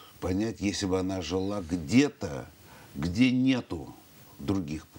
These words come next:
православных храмов, она вынуждена мо-, идти молиться туда.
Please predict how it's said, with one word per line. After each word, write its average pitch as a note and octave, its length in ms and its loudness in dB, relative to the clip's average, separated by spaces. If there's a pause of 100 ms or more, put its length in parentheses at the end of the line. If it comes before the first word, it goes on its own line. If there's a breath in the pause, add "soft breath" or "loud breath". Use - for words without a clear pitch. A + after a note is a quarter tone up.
(120)
православных D#2+ 800 -8
храмов, D#2+ 360 -6
она F#2 240 -4
вынуждена G2+ 760 2
мо-, F#2+ 280 -4
идти G#2+ 320 0
молиться G2+ 640 -2
туда. D2+ 520 -4